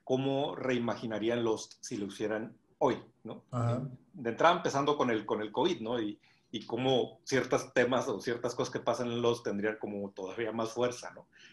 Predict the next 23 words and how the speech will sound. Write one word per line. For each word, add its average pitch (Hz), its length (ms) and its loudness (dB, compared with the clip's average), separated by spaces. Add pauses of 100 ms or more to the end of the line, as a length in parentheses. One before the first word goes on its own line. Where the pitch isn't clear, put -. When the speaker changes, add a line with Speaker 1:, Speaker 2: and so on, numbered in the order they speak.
(420)
Speaker 1:
Y 139 100 2
una 185 200 8
de 180 40 2
las 170 120 4
respuestas 156 420 0
de 151 120 2
Lindelof 143 400 0
se 113 120 -4
me 110 80 -6
hizo 123 160 -4
bien 123 140 -2
interesante. 120 440 -4
Dice, 104 220 -6
"Si 110 180 -10
yo 135 140 0
hiciera 151 580 2
hoy 127 360 2
Lost, 107 420 -4
si 104 160 -8
yo 117 120 2
lo 147 140 0
pichara 123 460 -2
hoy 107 280 -6